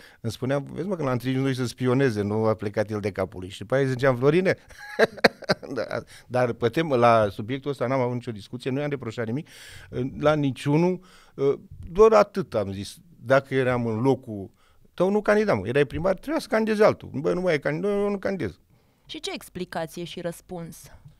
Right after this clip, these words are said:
Speaker 2: v-a dat?
Speaker 1: Că partidul, ordinul partidului.
Speaker 2: Deci, practic, domnia sa v-a luat locul pe listă.
Speaker 1: Dar nu neapărat prin voința lui.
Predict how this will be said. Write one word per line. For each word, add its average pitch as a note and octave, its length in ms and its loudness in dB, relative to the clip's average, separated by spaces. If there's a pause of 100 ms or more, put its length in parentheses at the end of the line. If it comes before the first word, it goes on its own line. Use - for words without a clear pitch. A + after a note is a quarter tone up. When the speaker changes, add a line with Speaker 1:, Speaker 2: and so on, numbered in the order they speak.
Speaker 2:
v-a E3+ 200 -8
dat? - 380 -12
Speaker 1:
Că - 240 -10 (100)
partidul, F#3 580 -6 (720)
ordinul C#3+ 340 -6
partidului. A2+ 560 -8 (880)
Speaker 2:
Deci, - 180 -12
practic, B3+ 400 -8 (600)
domnia B3+ 360 -8
sa D#4 160 -6
v-a G#3+ 100 -2
luat F3 240 -8
locul E3 460 -14 (200)
pe - 100 -16
listă. - 380 -16 (300)
Speaker 1:
Dar A#2+ 160 2
nu F#3+ 220 4
neapărat C#3 420 4
prin A#2 280 -2
voința G2+ 480 -4
lui. D#2+ 280 -8